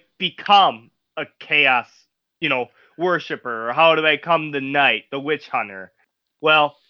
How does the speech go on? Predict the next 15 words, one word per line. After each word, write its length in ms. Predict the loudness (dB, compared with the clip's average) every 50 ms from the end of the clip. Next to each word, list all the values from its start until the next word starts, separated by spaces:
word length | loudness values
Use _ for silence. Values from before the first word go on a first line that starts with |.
| _ _ _
as 260 | 2 2 2 2 0 -4
the 80 | -8 -8
Magnus, 640 | -2 0 2 2 2 2 -2 -4 -8 -10 -10 -12 _ _ _ _ _ _ _ -18 -10
you 100 | -6 -4
know, 240 | -2 -2 -4 -6 -10 _ _ _ _ _ _ _
let's 340 | -18 -8 -4 -4 -4 -4 -2
say 200 | 0 0 2 2
you're 240 | 2 0 0 2 4
on 240 | 4 4 4 2 2
a 400 | 2 2 2 2 2 0 0 -2
adventure 600 | -4 -6 -2 -2 -2 -2 -2 -6 -8 -4 -2 -2
and 120 | -2 -2 -2
you 220 | -4 -6 -6 -6
find 460 | -6 _ 0 0 0 0 -2 -4 -2
a, 360 | -2 0 2 2 2 0 -2